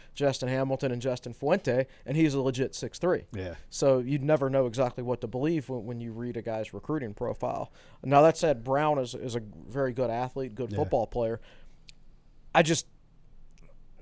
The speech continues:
Speaker 1: not knowing that what Virginia Tech's defensive scheme is gonna look like, I really can't comment
Speaker 2: Or what
Speaker 1: on
Speaker 2: their
Speaker 1: how he
Speaker 2: plans for
Speaker 1: fits.
Speaker 2: him
Speaker 1: R-,
Speaker 2: are,
Speaker 1: right,
Speaker 2: yeah.
Speaker 1: exactly.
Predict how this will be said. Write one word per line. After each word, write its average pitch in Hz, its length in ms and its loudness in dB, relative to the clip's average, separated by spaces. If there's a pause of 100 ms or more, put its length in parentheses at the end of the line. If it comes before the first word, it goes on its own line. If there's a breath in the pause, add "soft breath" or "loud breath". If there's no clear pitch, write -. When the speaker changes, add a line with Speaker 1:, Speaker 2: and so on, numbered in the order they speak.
(140)
Speaker 1:
not 190 260 6
knowing 208 260 10
that 170 160 0
what 160 180 4
Virginia 175 300 -2
Tech's 170 220 -2
defensive 185 500 -2
scheme 202 260 -4
is 196 80 -4
gonna 185 180 0
look 190 200 2
like, 185 220 2
I - 100 -4
really 185 300 -2
can't 170 260 -6
comment 165 380 -4 (180)
Speaker 2:
Or 127 80 4
what 127 200 6
Speaker 1:
on - 20 2
Speaker 2:
their - 100 2
Speaker 1:
how 151 160 6
he 104 140 2
Speaker 2:
plans 165 80 2
for 175 60 6 (100)
Speaker 1:
fits. 95 120 -6
Speaker 2:
him 92 60 -8
Speaker 1:
R-, 156 120 -4
Speaker 2:
are, - 40 -8
Speaker 1:
right, 147 260 2
Speaker 2:
yeah. 117 60 -6
Speaker 1:
exactly. 117 460 -6